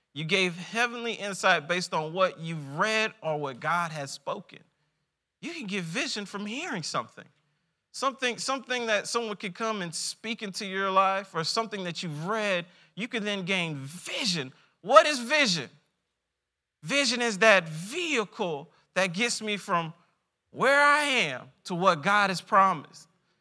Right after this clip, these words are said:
I can see some of you guys conflicting right now because you're saying, "Man, you just made vision sound like it could be audible." It can.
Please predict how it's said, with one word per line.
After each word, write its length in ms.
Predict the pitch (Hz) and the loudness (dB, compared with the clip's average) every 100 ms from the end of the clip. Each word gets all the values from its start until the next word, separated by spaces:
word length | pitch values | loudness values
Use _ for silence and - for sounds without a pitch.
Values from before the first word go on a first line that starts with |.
| _ - | _ 4
I 160 | 202 | 4
can 160 | 220 208 | 4 -2
see 180 | 226 196 | -2 0
some 220 | 233 220 | 2 2
of 60 | 208 | 0
you 80 | |
guys 420 | 196 196 185 180 - | 2 4 4 2 -4
conflicting 640 | 202 151 - 226 170 160 | -6 -6 -2 -2 -2 4
right 280 | 180 180 180 | 6 6 2
now 320 | 196 180 165 _ _ - | -2 -2 -4 _ _ -12
because 360 | 156 - 185 | -6 -2 0
you're 80 | 170 | -2
saying, 300 | 170 185 170 | -2 -2 -2
"Man, 240 | 214 240 196 | 0 0 -2
you 80 | |
just 220 | 277 214 180 | -6 -6 -2
made 220 | 190 190 | 0 0
vision 260 | 202 214 185 | 0 -2 -2
sound 240 | 208 190 | 0 0
like 160 | 190 185 | 0 -4
it 120 | 190 | -6
could 120 | 185 | -6
be 160 | 180 - | -4 0
audible." 480 | 240 233 165 151 - - | 2 2 0 -6 -10 0
It 160 | 269 302 | 0 2
can. 400 | 294 359 370 | 2 4 4